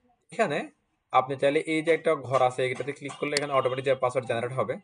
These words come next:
হ্যাঁ। আর যে বলে যে না, আপনি আপনার মতো করে কিছু একটা দিবেন, তো খেয়াল রাখবেন এটা কি strong password হয় কিনা। strong password হলে সেটা ভালো, না হলে এটা কিন্তু কি আপনার ধরা খাওয়ার chance আছে। যেটা আছে এটা মোটামুটি strong ওরা দিছে। তো দেখেন আমি just কি করলাম,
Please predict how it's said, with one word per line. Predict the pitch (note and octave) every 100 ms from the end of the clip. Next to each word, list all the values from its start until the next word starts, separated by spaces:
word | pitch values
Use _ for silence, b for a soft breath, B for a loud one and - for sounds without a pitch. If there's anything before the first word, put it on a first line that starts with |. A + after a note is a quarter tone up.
| - - _ _ _ - - _ _ _ _ _ C3+
হ্যাঁ। | C#3+ - - - -
আর | B2+ C3
যে | C3+
বলে | C#3+
যে | D3+
না, | D3
আপনি | C3+ C3+
আপনার | C3
মতো | B2+ C3+
করে | D3 C#3+
কিছু | D#3
একটা | D3 C#3
দিবেন, | C#3+ F#3+ C#4 - _ -
তো | A#2+
খেয়াল | - C3
রাখবেন | C3 D3 C#3+
এটা | D3
কি | E3 G#2+ - _ _ - - B2+ C3
strong | - C#3+
password | D3+ D3 D#3 C#3
হয় | D3 D3
কিনা। | F3+ E3+
strong | - C#3 C3+
password | C3 C#3+ D3
হলে | D3 D3+ B3+ - _ _ -
সেটা | A#2 A#2
ভালো, | A#2 C3+ G#3+ B2+
না | A#2
হলে | A#2+ A#2+
এটা | A#2 A#2+
কিন্তু | B2 A#2+ A#2
কি | B2 G2 G2+
আপনার | - G#2+
ধরা | A2+ G#2+
খাওয়ার | G#2+ G#2
chance | G2 G2
আছে। | F#2+ - _ _ _ _ _
যেটা | A2 C3 C#3+ D#3
আছে | D#3
এটা | D#3 D#3
মোটামুটি | D3 D3 C#3+ B2+
strong | - B2+
ওরা | C3 A2+
দিছে। | A#2 F3 A#3 _ _ _ _ _
তো | B2+ B2+
দেখেন | B2 C3+ E3+
আমি | C3 B2+
just | B2+ -
কি | C#3
করলাম, | C3 C#3+